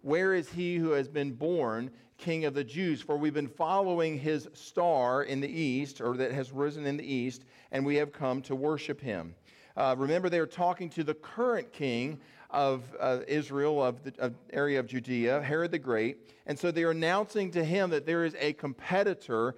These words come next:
that has arrived in his kingdom. And so Herod, uh, immediately processes this as a threat. So what does Herod do? Well, he decides,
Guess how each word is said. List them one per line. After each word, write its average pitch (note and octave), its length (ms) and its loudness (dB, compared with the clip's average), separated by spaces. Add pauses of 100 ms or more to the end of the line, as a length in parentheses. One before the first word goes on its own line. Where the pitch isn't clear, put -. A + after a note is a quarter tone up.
(200)
that D3 160 2
has D3+ 200 2
arrived C#3+ 680 2
in D#3+ 340 -2
his D3+ 640 -2 (160)
kingdom. F#3 480 -2 (640)
And C#3+ 200 0
so D3+ 160 2
Herod, F3 480 2
uh, D3 60 4
immediately E3+ 580 2
processes E3 840 0
this D3 280 0
as C3+ 260 0
a C#3+ 80 -2
threat. F3 460 2
So B2+ 100 -4
what D#3 160 2
does E3+ 120 -6
Herod E3 300 0
do? F3 220 2
Well, D3+ 160 2
he D#3 140 -6
decides, D#3 640 0